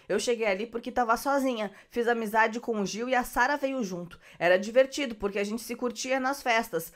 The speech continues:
nos dávamos muito bem, brincávamos, mas tinham coisas que a gente não concordava. Eu tentava dar um toque ali, outro aqui, eles não gostavam, a Sara ainda mais, e o Gil ainda escutava. Isso foi começando a rachar,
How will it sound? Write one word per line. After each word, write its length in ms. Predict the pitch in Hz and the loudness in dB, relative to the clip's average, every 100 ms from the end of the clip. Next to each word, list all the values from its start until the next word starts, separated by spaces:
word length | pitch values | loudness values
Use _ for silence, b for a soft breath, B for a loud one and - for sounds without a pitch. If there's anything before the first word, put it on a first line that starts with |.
| B - | B -2
nos 240 | 254 240 | -2 2
dávamos 540 | 233 262 277 285 277 | 6 6 6 0 0
muito 300 | 262 277 285 | 0 0 -2
bem, 360 | 233 240 247 247 | 2 2 4 -2
brincávamos, 840 | 208 208 214 226 226 220 220 220 - B | -2 -4 2 6 6 4 -6 -8 -12 B
mas 220 | 185 196 | -2 -2
tinham 200 | - 208 | -2 -4
coisas 380 | 185 220 233 233 | -2 0 0 0
que 80 | 240 | -2
a 40 | |
gente 260 | 220 214 226 | -2 -4 -4
não 120 | 185 | -4
concordava. 760 | 185 190 240 262 254 214 156 - B B | -4 0 0 4 6 6 4 -10 B B
Eu 80 | 247 | 0
tentava 440 | 539 539 523 339 | 2 2 2 4
dar 120 | 254 | 4
um 80 | 247 | 4
toque 280 | 254 240 202 | 2 2 0
ali, 440 | 160 185 262 262 | -6 -6 -2 2
outro 240 | 196 185 131 | 2 2 -6
aqui, 520 | - - 226 262 240 | -8 -8 -4 -2 0
eles 220 | 220 233 | 0 0
não 160 | 233 233 | -2 0
gostavam, 160 | 277 - 247 208 185 156 | 0 2 4 6 4 0
a 120 | - 196 | -4 -4
Sara 340 | - 240 240 | 0 2 2
ainda 440 | 202 208 240 311 302 | 2 0 0 0 2
mais, 400 | 247 285 - - b | 2 0 -4 -14 b
e 100 | 254 | -8
o 80 | 285 | -4
Gil 240 | 254 226 226 | -2 0 0
ainda 280 | 220 196 | 0 -2
escutava. 640 | 202 - 240 202 160 156 131 B - | -8 -6 0 4 4 2 -2 B -8
Isso 180 | - | -8
foi 140 | - 277 | 0 0
começando 440 | 277 269 269 262 | 0 -2 -2 -2
a 20 | |
rachar, 580 | 262 294 302 262 226 240 | 0 0 0 4 4 4